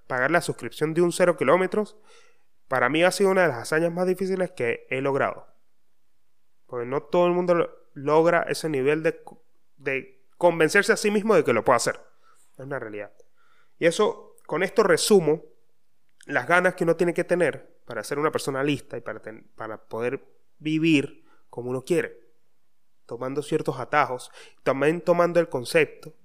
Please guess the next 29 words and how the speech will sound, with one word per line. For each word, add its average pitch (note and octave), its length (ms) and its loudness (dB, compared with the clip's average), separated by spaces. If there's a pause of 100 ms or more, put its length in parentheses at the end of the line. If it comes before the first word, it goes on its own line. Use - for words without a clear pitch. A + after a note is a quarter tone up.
(140)
de B2 260 -10
ser D3 460 -8
un C3+ 140 -12
chico C3 280 -8
listo, - 440 -8 (1900)
de B2+ 200 -4
ir E3 460 -8
por C3+ 160 -6
lo A2 160 -10
que... - 340 -12 (800)
o C#3 60 -12
sea, C#3 220 2
del, C#3+ 400 -4
de D3 180 -6
un E3+ 100 -2
chico F#3 300 -6
que D3+ 80 -8
sabe F3+ 560 2 (180)
o B2 200 -8
de B2+ 100 -10
una D3+ 160 -8
chica D#3 320 -12
que - 80 -20
sabe E3+ 380 0 (400)
lo A#2+ 180 -8
que A#2 220 -2
hay B2 140 2
que B2+ 120 -2
hacer. A2+ 260 -2